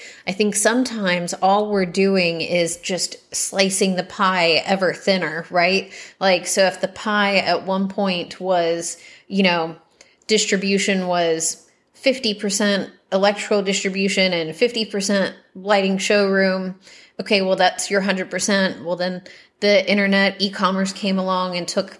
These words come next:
like, twenty-five percent of that. So whatever, but we just keep decreasing everyone's share of the pie.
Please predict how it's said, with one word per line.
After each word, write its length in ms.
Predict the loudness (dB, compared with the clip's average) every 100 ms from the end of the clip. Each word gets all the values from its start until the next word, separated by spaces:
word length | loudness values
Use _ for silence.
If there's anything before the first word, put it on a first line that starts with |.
| _
like, 340 | -2 -2 -4 -16 _ _ _
twenty-five 640 | -6 -2 -2 2 2 0
percent 340 | -4 -2 0 2
of 120 | 0
that. 420 | 2 2 -2 -6
So 420 | -4 2 2 2 -4 -18 -20 -20 -20 _
whatever, 440 | 0 2 4 2 2 0
but 140 | 2 2
we 100 | 2
just 240 | 2 0
keep 300 | -2 -4 -4 -14 _ -10 -8
decreasing 720 | -4 -4 -4 -2 -2 0 0
everyone's 540 | 0 0 2 2 0 0
share 420 | 0 2 2 2
of 120 | 0
the 80 | -4
pie. 720 | -8 -6 -2 -2 0 -2 -4